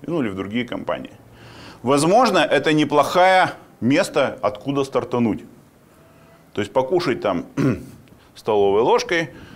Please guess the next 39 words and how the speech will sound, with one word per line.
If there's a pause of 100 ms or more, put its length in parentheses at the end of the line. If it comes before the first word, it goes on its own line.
(120)
и
так
далее,
поработать
в
коллективе,
в
жестких
каких-то (120)
вещах,
с
непонятными
целями,
ну,
может
быть,
понятными
целями,
в
зависимости
от
предприятия,
имеется
в
виду (240)
результат,
зачем
вы
там
работаете. (380)
Тем
не
менее,
вы
там
можете
наработать
себе
практику